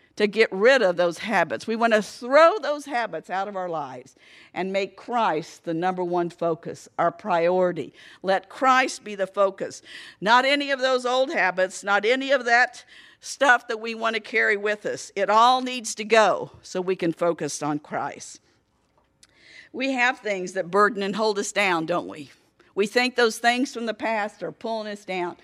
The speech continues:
Those are some of those things that need to go out that window. The minute we accept Christ as our Lord and Savior, we want those to fly away. They, we want those to be gone. We want that old stuff gone. And then, two, we need to get rid of selfishness.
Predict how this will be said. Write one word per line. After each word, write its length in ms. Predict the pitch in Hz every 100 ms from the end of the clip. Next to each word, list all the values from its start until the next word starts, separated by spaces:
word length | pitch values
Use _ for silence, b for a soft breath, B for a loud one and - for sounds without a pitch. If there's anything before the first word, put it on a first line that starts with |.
| b b b -
Those 260 | 180 202
are 60 | 214
some 240 | - 233
of 80 | 226
those 220 | 233 226
things 400 | - 269 294 196
that 100 | 196
need 200 | 190 202
to 40 | 185
go 180 | 202 208
out 220 | 202 208
that 240 | 208 180
window. 460 | 185 226 220 135 - B B -
The 60 |
minute 380 | 185 196 233 269
we 160 | 240 233
accept 420 | 220 - 233 -
Christ 520 | 226 202 170 147 -
as 120 | 175
our 160 | 185 170
Lord 260 | 175 170 180
and 80 |
Savior, 580 | 165 202 175 151 127 - b -
we 80 | 180
want 280 | 190 190
those 360 | 185 180 160 -
to 80 | 147
fly 360 | - 254 294
away. 440 | 285 226 262 214 175
They, 220 | 175 185 -
we 120 | 262
want 220 | 285 302 302
those 240 | 269 262
to 100 | 208
be 180 | 208 220
gone. 480 | 208 208 190 165 131 b b b -
We 100 | 190
want 260 | 220 214
that 180 | 196 175
old 260 | 190 208 196
stuff 420 | - 185 180 -
gone. 400 | 156 165 143 139 _ B B B -
And 160 | 269
then, 200 | 320 392
two, 440 | - 359 294 196 - B B -
we 120 | 302
need 180 | 508 539
to 80 | 330
get 160 | 381
rid 180 | 269 285
of 80 | 247
selfishness. 920 | - 226 185 170 151 - 87 - -